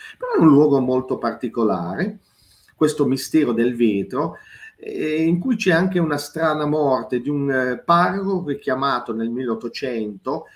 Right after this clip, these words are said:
a decifrare una pergamena in cui c'erano questi, questi agganci, no, dedicati, che parlavano di questo patto tra i templari e questi monaci francesi di Lérins che erano a Bergegi,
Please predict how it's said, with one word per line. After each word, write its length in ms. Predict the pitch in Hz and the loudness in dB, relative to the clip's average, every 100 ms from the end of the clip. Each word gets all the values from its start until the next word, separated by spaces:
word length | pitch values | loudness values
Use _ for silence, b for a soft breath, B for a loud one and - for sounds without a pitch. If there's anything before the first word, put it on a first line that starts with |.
| B | B
a 120 | - - | -6 0
decifrare 640 | 160 - - 190 180 127 | 0 -2 -8 -2 -2 -2
una 160 | 120 117 | -4 -6
pergamena 800 | 139 127 127 131 139 139 110 104 | -6 -6 -4 -2 -2 -2 -2 -4
in 160 | 113 | -6
cui 340 | 113 151 123 - | -2 0 0 -4
c'erano 920 | - 127 120 113 107 101 95 87 - _ _ _ | -4 -4 -4 -6 -6 -8 -8 -10 -14 _ _ _
questi, 560 | 135 131 - 110 107 - | -8 -8 -6 -6 -6 -10
questi 260 | - 131 120 | -14 -12 -10
agganci, 640 | 107 139 135 113 110 98 | -4 0 0 0 -6 -8
no, 120 | 120 | -8
dedicati, 540 | 107 107 104 117 - - - - - _ _ B _ | -6 -8 -6 -8 -8 -16 -20 -20 -20 _ _ B _
che 120 | 113 | -6
parlavano 420 | 117 127 139 117 | -2 0 0 -2
di 100 | 110 | -4
questo 400 | 120 113 - 110 | -4 -6 -6 -6
patto 340 | - 131 117 | -2 -2 -2
tra 140 | 101 104 | -6 -4
i 100 | 107 | -4
templari 600 | 117 110 123 120 110 98 | -4 -4 -4 -4 -4 -6
e 100 | - | -6
questi 300 | 113 110 110 | -8 -8 -6
monaci 380 | 117 110 - 98 | -4 -6 -8 -12
francesi 600 | 107 101 - 113 104 95 | -12 -12 -8 -6 -6 -8
di 120 | 101 | -6
Lérins 540 | 107 104 110 98 - _ | -4 -4 -4 -6 -12 _
che 140 | 113 | -6
erano 200 | 101 98 | -4 -4
a 40 | |
Bergegi, 720 | 107 143 143 104 95 180 226 | -6 -6 -4 -4 -4 -6 -6